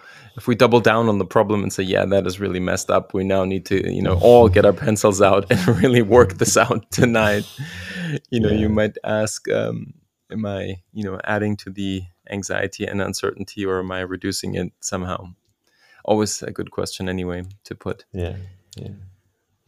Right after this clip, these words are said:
Speaker 1: So you, you were about to say something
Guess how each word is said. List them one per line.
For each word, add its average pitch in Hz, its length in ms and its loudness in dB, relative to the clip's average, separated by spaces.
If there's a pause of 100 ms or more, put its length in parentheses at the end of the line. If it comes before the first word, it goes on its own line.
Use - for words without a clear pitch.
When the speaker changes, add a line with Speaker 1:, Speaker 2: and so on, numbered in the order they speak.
(1160)
Speaker 1:
So 156 280 4
you, 160 360 -2
you 165 160 -2
were 180 60 2
about 196 260 0
to - 60 -14
say 160 180 -2
something 131 760 0